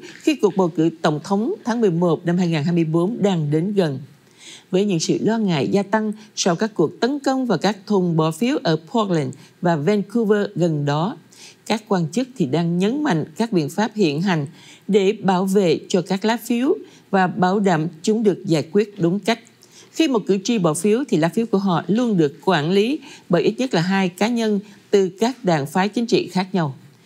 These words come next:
Thực hành này nhằm mục đích duy trì tính công bằng và an ninh trong suốt quá trình bỏ phiếu.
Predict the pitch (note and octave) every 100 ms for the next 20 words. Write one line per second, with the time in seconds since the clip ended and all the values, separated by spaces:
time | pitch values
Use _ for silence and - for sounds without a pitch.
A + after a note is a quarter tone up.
0 | - - - A#3 - A3+ G#3 G3+ F#3 -
1 | - G3+ G#3+ G#3 F#3 D4 - A3 C#4 C4
2 | G3+ E3+ D3+ G3+ C#4 - A#3 G3 E3 D3
3 | D#3+ - G3+ G#3+ A#3+ A3 - F3+ D#3 -
4 | A3 A3+ - A3+ - F#3+ C#3+ B2 - D#3+
5 | F#3